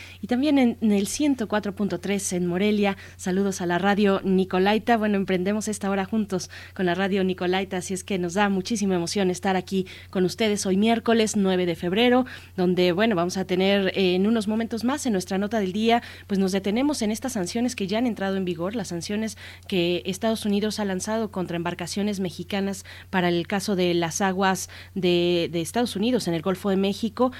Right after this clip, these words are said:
luego de reportes de pesca ilegal en esas, en esas aguas. Pues bueno, vamos a tener la participación de Mariana Asís, directora de Transparencia en la organización Oceana, para hablar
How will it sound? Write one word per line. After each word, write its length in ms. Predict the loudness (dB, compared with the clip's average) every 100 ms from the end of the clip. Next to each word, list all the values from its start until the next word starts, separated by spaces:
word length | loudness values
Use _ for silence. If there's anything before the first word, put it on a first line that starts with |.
| -10 -2
luego 220 | 0 2
de 100 | 0
reportes 640 | 0 0 -2 0 -2 -2
de 100 | -4
pesca 460 | -4 -6 -6 -8 -6
ilegal 560 | -6 -4 -2 -2 -4 -4
en 160 | -4 -4
esas, 380 | -2 -4 -4 -4
en 140 | -2
esas 260 | -4 -4 0
aguas. 320 | 2 2 -2
Pues 160 | -4 -2
bueno, 160 | 0
vamos 220 | 0 -2
a 60 | -4
tener 220 | -2 -2
la 120 | -2
participación 760 | -4 -6 -8 -6 -4 0 0 -2 -8 -10
de 120 | 0 2
Mariana 460 | 4 4 2 2
Asís, 480 | 0 -2 -2 -2 -6 -12 -10 -2
directora 480 | -2 2 2 4 2
de 140 | 0
Transparencia 800 | -2 -4 -2 -2 0 0 -2 -2
en 140 | -2 -2
la 60 |
organización 640 | -4 -6 -6 -4 -2 -2 -2
Oceana, 640 | -4 -2 0 0 0 -4
para 140 | -4 -4
hablar 300 | -2 -2